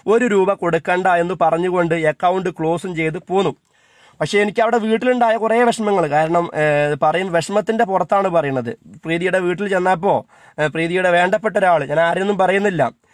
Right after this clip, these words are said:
ഏഹ്, വീഡിയോ എടുത്തതിൽ പറയുകയാണ്, "ഇതെന്താ കല്യാണത്തിന്, കല്യാണം കൂടാൻ വന്നതാണോ ഇങ്ങനെയൊക്കെ ഫോട്ടോ എടുക്കണതെന്ന്?" ഞാൻ പ്രീതിയുടെ വീഡിയോ എടുത്തതിൻ്റെ പേരിൽ പ്രീതിയുടെ ഫോട്ടോ വെച്ചിട്ട് അതിൽ എനിക്കൊരു, എന്താ പറയുക,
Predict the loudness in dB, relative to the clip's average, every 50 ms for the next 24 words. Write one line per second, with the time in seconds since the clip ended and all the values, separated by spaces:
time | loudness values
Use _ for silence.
0 | _ -12 _ -4 -2 -2 -2 -2 0 0 0 0 0 0 0 0 0 2 2 0
1 | 2 2 2 2 2 2 0 0 0 -2 0 0 -2 -2 0 -2 -2 -2 0 0
2 | 2 2 2 2 0 0 0 -2 0 0 0 0 2 2 2 2 2 0 0 0
3 | 0 0 2 2 2 0 0 2 2 2 2 2 2 2 2 2 0 0 0 0
4 | -4 -2 0 0 0 0 0 0 -2 -2 -2 -2 -2 0 0 0 -2 -4 -6 -10
5 | -14 _ _ _ _ _ _ _ -2 0 0 2 0 0 0 0 -2 -2 0 0
6 | 0 0 0 0 0 -2 0 0 0 -2 -2 -2 -2 -4 -2 -2 -2 -2 -2 -2
7 | -2 -2 -2 -2 -4 -4 -4 -2 -2 0 0 0 -2 -2 -2 -4 -2 -2 -2 -4
8 | -2 -4 -4 -6 -2 0 0 0 0 0 -2 -4 -4 -2 0 0 2 2 0 -2
9 | -6 -16 -14 _ -6 -2 -2 0 0 0 0 0 2 2 0 0